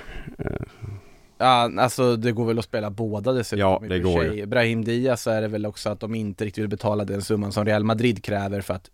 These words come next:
Speaker 2: köpa loss honom. Jag tycker egentligen inte det är någon summa att diskutera. Den ligger väl runt tjugo, tjugofem miljoner euro. Det är inte så mycket för en sån spelare, men samtidigt, Milan har inte jättemycket pengar att röra sig med. Eh, men i Dybalas fall, där är det ju också, där är det ju en fri transfer.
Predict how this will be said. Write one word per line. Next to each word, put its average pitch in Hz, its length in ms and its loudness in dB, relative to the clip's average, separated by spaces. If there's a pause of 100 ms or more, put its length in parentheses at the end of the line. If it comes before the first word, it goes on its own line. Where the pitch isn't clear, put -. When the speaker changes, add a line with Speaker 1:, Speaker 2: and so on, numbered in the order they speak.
Speaker 2:
köpa 120 300 2
loss 147 320 4
honom. 107 280 -2 (440)
Jag - 80 -20
tycker 113 200 -2
egentligen 107 220 0
inte 101 120 -2
det 101 60 0
är 101 60 0
någon 98 240 -2 (420)
summa 104 320 0
att - 80 -8
diskutera. 107 640 2
Den 107 160 2
ligger 104 220 0
väl 107 140 2
runt 101 420 -2
tjugo, 101 340 -2
tjugofem 101 360 -2
miljoner 101 420 -4
euro. 107 460 2
Det 104 120 0
är - 20 2
inte 101 240 -6
så 104 100 -6
mycket 101 340 -6
för 117 80 -4
en 104 100 -2
sån 104 160 -4
spelare, 101 440 -4
men 104 100 -2
samtidigt, 104 440 0
Milan 107 300 2
har 123 60 4
inte 117 180 0
jättemycket 110 680 0
pengar 107 240 0
att 101 100 0
röra 101 220 2
sig 120 140 0
med. 104 180 2 (520)
Eh, 98 320 -4
men 113 160 -2
i 117 40 2
Dybalas 143 500 4
fall, 104 260 0
där 113 120 2 (120)
är 107 60 0
det 101 60 -4
ju 101 60 -4
också, 98 380 -8 (180)
där 107 100 -4
är 107 40 -2
det 104 60 -2
ju 101 80 -2
en 104 100 -4
fri 98 220 -4
transfer. 110 520 -2